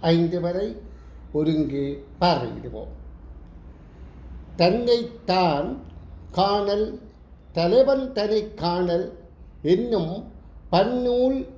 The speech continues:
உண்மை என்னவெனில், தன்னைத்தான் காணல் எவன்? தான் ஒன்றால் காண ஒணாதேல்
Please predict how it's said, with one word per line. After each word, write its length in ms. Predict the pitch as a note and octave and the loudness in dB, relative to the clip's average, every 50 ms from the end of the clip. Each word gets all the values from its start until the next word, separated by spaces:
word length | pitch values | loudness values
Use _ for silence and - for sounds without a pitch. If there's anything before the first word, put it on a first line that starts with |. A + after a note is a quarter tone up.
| - - | -10 -4
உண்மை 500 | D#3 E3+ G#3 A3+ G#3 G#3 F#3+ F#3+ F#3+ - - | -2 0 0 2 2 2 2 2 0 -2 -4
என்னவெனில், 1120 | F3+ E3+ E3 F#3 G#3 G#3+ G3+ E3+ E3+ F3+ F3 F3 F#3+ F#3 E3 C#3 B2+ C#3 E3+ G#3+ A#3+ B3 - - - - - - - - - - - - - - - - - | 0 0 2 2 2 2 2 2 2 0 0 2 2 2 2 2 0 0 0 0 -2 -2 -6 -14 -18 -20 -20 -20 -20 -20 -20 -20 -20 -20 -20 -20 -12 -4 0
தன்னைத்தான் 1000 | G3+ A3+ B3 C#4+ D4 D4+ D4 C#4 - - - B3 B3 B3+ C4+ C#4 C#4+ C4+ - | 0 2 4 4 2 2 2 0 -2 -4 -2 0 2 2 2 2 0 -2 -2
காணல் 580 | - F#3+ G#3+ A3 A#3 A3+ A#3 A#3+ A#3 A#3 - - | 0 2 2 4 2 2 0 -2 -4 -4 -4 0
எவன்? 320 | G3+ F#3+ G3+ A3+ A3 G#3+ - - - - - - - - - - - - - - - - - - - - - - - - - | 0 2 2 2 0 0 -2 -8 -14 -16 -20 -20 -20 -20 -20 -20 -20 -20 -20 -20 -20 -20 -20 -20 -20 -20 -20 -20 -16 -8 -4
தான் 460 | F3 F3 F#3 A3 C#4 C#4+ C4 - - | -2 0 2 2 2 2 0 0 0
ஒன்றால் 920 | E3+ F#3 A3+ C4+ C4 C4+ C4+ B3 G#3 D#3+ D3 D#3 F3+ G#3 - - - - - | 0 2 2 2 2 2 2 4 4 4 2 2 0 -2 -4 -8 -12 -8 -2
காண 420 | D#3 F3+ G3 G3 A3 B3 C4 C#4 | 0 2 2 2 2 2 0 -2
ஒணாதேல் 1300 | B3+ G#3+ F#3 E3+ F3+ G3+ G3+ G#3 G3+ G3 G3 G#3+ G#3 G3+ F3+ D3+ C#3 C3+ D3 F3+ B3 C4+ - - - | -4 -2 -2 0 0 0 0 0 0 0 0 0 2 2 2 2 2 0 0 0 -2 -2 -4 -6 -12